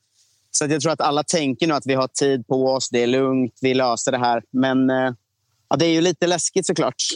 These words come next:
Eh, det får man ju säga. Samtidigt, eh, Tonna är också väldigt träig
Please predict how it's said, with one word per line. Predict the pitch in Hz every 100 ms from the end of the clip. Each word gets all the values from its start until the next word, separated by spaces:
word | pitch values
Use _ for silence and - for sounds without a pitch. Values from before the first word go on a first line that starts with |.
| -
Eh, | 127 120 120 120
det | 123
får | 151
man | 147 143
ju | 139
säga. | - 143
Samtidigt, | - 185 180 180
eh, | 165 -
Tonna | 202 185 160 180
är | 175 180
också | 147 - 160
väldigt | 151 170 151 160
träig | - 175 160 143